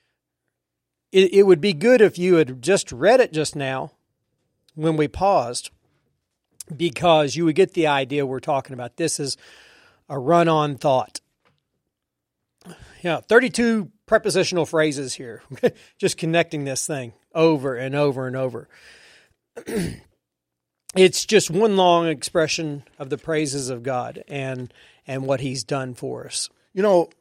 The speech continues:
Speaker 2: really, too, it, when you, you know, 'cause we've been s-, studying this for a few weeks. We've been off for a week
Speaker 1: Mm-hmm.
Speaker 2: because some of us couldn't weather the storm. <laughs> Forgive me.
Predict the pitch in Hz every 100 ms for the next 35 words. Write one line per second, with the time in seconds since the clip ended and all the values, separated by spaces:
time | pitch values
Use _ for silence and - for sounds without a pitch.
0 | _ 156 160 233 208 151 143 196 226 156
1 | 147 165 160 156 151 - _ _ _ _
2 | - 147 139 - 123 143 165 - _ _
3 | _ _ _ _ _ _ _ - - 185
4 | 185 160 135 139 117 160 156 156 113 -
5 | 123 123 143 143 131 - 120 117 123 117
6 | _ 160 139 151 165 - 135 123 117 -
7 | 123 113 104 _ _ _ _ _ _ _
8 | _ - 127 117 107 110 - 123 104 101
9 | - - - - - - - - - -
10 | - 127 117 143 156 127 117 104